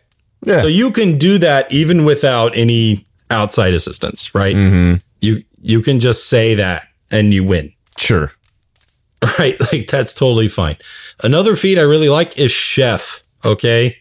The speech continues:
Speaker 1: Mm.
Speaker 2: Chef allows you to make snack packies for your buddies.
Speaker 1: That's
Speaker 2: Okay?
Speaker 1: cool.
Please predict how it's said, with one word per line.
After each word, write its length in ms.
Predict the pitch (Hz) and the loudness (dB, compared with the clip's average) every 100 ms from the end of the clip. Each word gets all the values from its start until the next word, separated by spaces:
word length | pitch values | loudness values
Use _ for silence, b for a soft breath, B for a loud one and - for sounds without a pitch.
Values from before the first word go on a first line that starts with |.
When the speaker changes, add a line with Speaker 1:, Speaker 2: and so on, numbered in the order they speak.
| _ | _
Speaker 1:
Mm. 500 | 101 98 92 87 82 71 | 0 2 4 2 0 -2
Speaker 2:
Chef 440 | - 147 170 - - | -2 0 0 -2 -4
allows 400 | 135 135 156 135 | 0 0 0 2
you 140 | 165 | 2
to 80 | 156 | 2
make 280 | 143 131 - | 2 2 0
snack 460 | - 131 135 - | -2 0 -2 -4
packies 680 | - 117 101 113 107 104 - | -4 -2 -2 0 0 0 -4
for 140 | - | -2
your 160 | 110 110 | 0 0
buddies. 560 | 101 104 92 80 - - _ - | 0 0 0 -4 -6 -8 _ -6
Speaker 1:
That's 380 | 120 117 117 113 | 0 0 2 2
Speaker 2:
Okay? 200 | 107 110 | 0 0
Speaker 1:
cool. 680 | 110 107 104 101 95 87 | 2 2 4 4 4 2